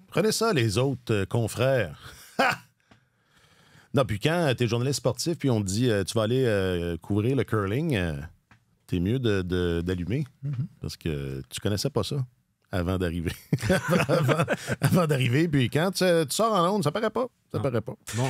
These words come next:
Speaker 3: un bon coup de balai, puis c'est terminé.
Speaker 1: <laughs> Voilà. Marc-Antoine Godin, je rappelle que tu es notre journaliste affecté aux affaires du Canadien, de la L N H et de Shohei Ohtani.
Speaker 3: Ça se poursuit.
Speaker 1: Cinquante-cinq ans. Moitié-moitié. C'est ça que ça veut dire ?
Speaker 3: C'est ça.
Speaker 1: C'est ça que ça veut dire.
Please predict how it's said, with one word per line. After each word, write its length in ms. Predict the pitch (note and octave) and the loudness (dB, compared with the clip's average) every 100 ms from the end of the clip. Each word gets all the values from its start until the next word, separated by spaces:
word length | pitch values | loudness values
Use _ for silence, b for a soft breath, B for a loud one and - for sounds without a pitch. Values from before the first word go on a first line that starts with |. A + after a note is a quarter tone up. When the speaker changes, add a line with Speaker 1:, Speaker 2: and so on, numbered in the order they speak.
| A#2 | 0
Speaker 3:
un 40 | B2 | 0
bon 180 | D3 D3+ | 0 0
coup 140 | F3+ | -2
de 40 | |
balai, 260 | C#3 B2 D3+ | 0 0 -2
puis 60 | - | -4
c'est 100 | A2+ | -6
terminé. 260 | A2 A2 | -4 0
Speaker 1:
<laughs> 1000 | G#2 C5+ D5 - - D#5 - - G3 E3+ | 2 2 0 0 0 2 0 0 0 2
Voilà. 300 | E3 C3+ B2 - B E3+ F3 F3 F3 E3 | 2 2 -2 -6 B -6 -4 -2 -2 -2
Marc-Antoine 460 | - A3+ B3+ C4+ C4+ | 0 2 2 2 2
Godin, 240 | A#3+ B3+ | 4 2
je 60 | G#3+ | 2
rappelle 240 | G#3+ B3+ G#3+ | 2 2 0
que 80 | |
tu 200 | F#3+ G3 | -2 -2
es 40 | A#3 | -2
notre 240 | F3 F3 | 0 0
journaliste 420 | F3 A3 G3 - | 2 0 0 0
affecté 240 | E3+ D3+ A3 | -2 -2 0
aux 120 | F3 | 0
affaires 280 | C#3 F3+ F3+ | 2 2 2
du 100 | B2 | 0
Canadien, 480 | F3 D#3+ B2 B2 D#3+ | 0 2 2 0 2
de 60 | |
la 180 | C3 C3 | 2 0
L 80 | D#3 | 0
N 140 | C#3 B2 | 0 0
H 560 | C3 B2+ - - - - | 0 -2 -4 -4 -6 -2
et 140 | A#2 | -2
de 240 | A#2 A#2+ B2 | 0 -2 -2
Shohei 680 | - - A3+ A3 G3+ G3+ - | -2 2 2 4 2 0 -2
Ohtani. 600 | G3+ - F3+ E3 D#3+ - _ _ - | -4 0 0 2 -2 -4 _ _ -10
Speaker 3:
Ça 60 | |
se 80 | G#2 | -6
poursuit. 360 | C#3+ - D3+ - _ _ _ _ _ _ _ _ | -4 0 0 0 _ _ _ _ _ _ _ _
Speaker 1:
Cinquante-cinq 640 | - F#3 F#3+ F#3 D#3 C#3+ | -2 0 2 0 0 0
ans. 140 | A#2 A2+ _ _ _ _ - | -2 -6 _ _ _ _ -2
Moitié-moitié. 600 | C#3+ E3+ C#3+ - - - - | 0 2 0 -2 -8 -12 -12
C'est 80 | G2+ | -4
ça 120 | D#3 | -2
que 60 | |
ça 60 | C#3 | 0
veut 100 | C3 | 0
dire ? 260 | D3+ C#3 - | -2 -6 -6
Speaker 3:
C'est 160 | - | -6
ça. 120 | G#2+ - | -6 -4
Speaker 1:
C'est 120 | A2 | -6
ça 140 | F2 | -6
que 60 | - | -8
ça 80 | C#2+ | -10
veut 100 | C#2 | -8
dire. 260 | D#2+ A#2+ | -6 -6